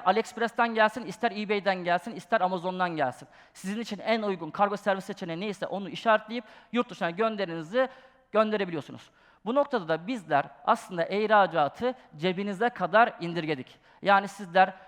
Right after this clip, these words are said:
mobil uygulamadan, Ship Entegre mobil uygulaması Türkiye'nin ilk e-ihracat mobil uygulamasıdır. İs-, e, istediğiniz ülkeye, e, ürünlerinizin kilogram desi bilgilerini girerekten lojistik fiyatlarınızı kontrol edebilirsiniz.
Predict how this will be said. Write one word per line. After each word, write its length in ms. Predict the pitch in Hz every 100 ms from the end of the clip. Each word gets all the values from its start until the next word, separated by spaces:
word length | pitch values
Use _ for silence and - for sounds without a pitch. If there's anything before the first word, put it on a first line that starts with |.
| - _ _ _ _ _ _ _
mobil 260 | 190 214 214
uygulamadan, 540 | 202 175 151 147 165
Ship 220 | 175 -
Entegre 540 | 202 190 202 190 196 -
mobil 240 | 190 202 202
uygulaması 500 | 180 165 160 226 226
Türkiye'nin 340 | - 185 214 202
ilk 160 | 214
e-ihracat 600 | - 190 190 185 180 214
mobil 180 | 196 202
uygulamasıdır. 580 | 202 165 143 131 165 247 - - _ _ _ 175
İs-, 180 | -
e, 200 | 165 160
istediğiniz 640 | 156 - - 202 214 240 208
ülkeye, 560 | 202 - 170 156 190 - - -
e, 80 | 165
ürünlerinizin 800 | - 208 208 214 202 190 226 240
kilogram 480 | - 208 208 214 208
desi 240 | 202 214
bilgilerini 360 | 202 202 202 202
girerekten 520 | 220 180 156 220 226 - -
lojistik 360 | 180 190 - -
fiyatlarınızı 680 | 208 196 185 170 165 165 233
kontrol 400 | - 180 202 202
edebilirsiniz. 540 | 190 185 180 180 202